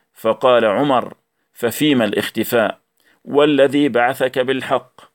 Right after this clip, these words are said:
لتخرجن." فخرج رسول الله صلى الله عليه وسلم والمسلمون خلفه في صفين،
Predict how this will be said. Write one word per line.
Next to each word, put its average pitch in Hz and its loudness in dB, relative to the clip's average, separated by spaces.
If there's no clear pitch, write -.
لتخرجن." 120 -4
فخرج 123 0
رسول 113 0
الله 113 0
صلى 113 -2
الله 113 0
عليه 120 0
وسلم 123 0
والمسلمون 127 -2
خلفه 139 -2
في 147 -2
صفين، 113 -2